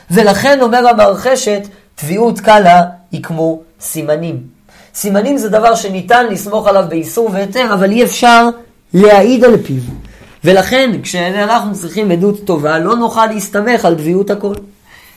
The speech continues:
כך גם כותב הקצות, בסימן פא, השולחן ערוך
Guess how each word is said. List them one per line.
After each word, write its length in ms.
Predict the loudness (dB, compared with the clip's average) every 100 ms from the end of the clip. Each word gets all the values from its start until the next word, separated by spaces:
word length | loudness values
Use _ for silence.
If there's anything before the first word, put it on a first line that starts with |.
| 0
כך 200 | 2 2
גם 160 | 0 2
כותב 440 | 2 4 4 2 -4 -14 -20 -8
הקצות, 540 | -8 -2 0 0 -2 -18 _ _ _ _ _ _ -8
בסימן 440 | -6 -4 0 2 0
פא, 240 | 0 0 0 -2 -10 -18 _ _ _ _ _
השולחן 440 | -6 -4 -2 0
ערוך 200 | 2 2